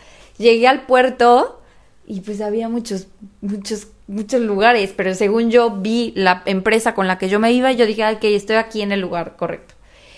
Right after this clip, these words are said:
Ya empieza como a que acercarse la hora de la salida y yo no veía a nadie que se acercaba al barco en el que yo estaba. Y yo así de que como que <laughs> no creo que sea la única pasajera, ¿verdad? <laughs> Y yo así de que no, esto no me está sonando, no me está sonando bien.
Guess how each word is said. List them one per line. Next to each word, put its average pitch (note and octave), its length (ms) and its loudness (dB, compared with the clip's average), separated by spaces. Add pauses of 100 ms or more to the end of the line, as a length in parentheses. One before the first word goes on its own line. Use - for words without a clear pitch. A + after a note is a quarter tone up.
(240)
Ya C4+ 100 4
empieza C#4+ 360 -2
como G#3+ 200 -2
a G3+ 80 -6
que G3 180 2
acercarse A3 560 2
la F#3+ 220 4
hora G#3 240 6
de F#3+ 100 2
la F3+ 140 0
salida G#3 500 4
y G#3+ 120 -2
yo A3 340 0
no G3+ 240 -6
veía B3 240 4
a A3 40 2
nadie A3 340 2
que F#3 120 -4
se F3+ 80 -2
acercaba F#3 420 0
al G3 100 0
barco G3 520 -2
en F#3 140 -4
el E3+ 100 -4
que F3+ 120 -4
yo F3+ 40 0
estaba. F#3 420 -2 (600)
Y A3+ 160 -2
yo A#3 80 4
así A#3 140 0
de G#3 160 2
que F#3+ 160 -6
como A3 240 -2
que - 340 -6
<laughs> - 40 -14
no B3 200 2
creo B4+ 160 4
que - 80 -14
sea A3+ 200 4
la G#3 120 4
única A3 320 -4
pasajera, F#3+ 680 0
¿verdad? G3+ 400 -4
<laughs> - 200 -10 (800)
Y A3 120 -8
yo A#3 140 4
así B3 160 4
de A3 120 -2
que G#3 160 0
no, A3+ 240 0
esto B3 240 2
no C4 160 2
me C4 80 2
está C4 180 2
sonando, G#3+ 840 2
no G#3+ 160 0
me A#3+ 80 4
está A#3 160 -2
sonando G3+ 320 0
bien. G3+ 300 0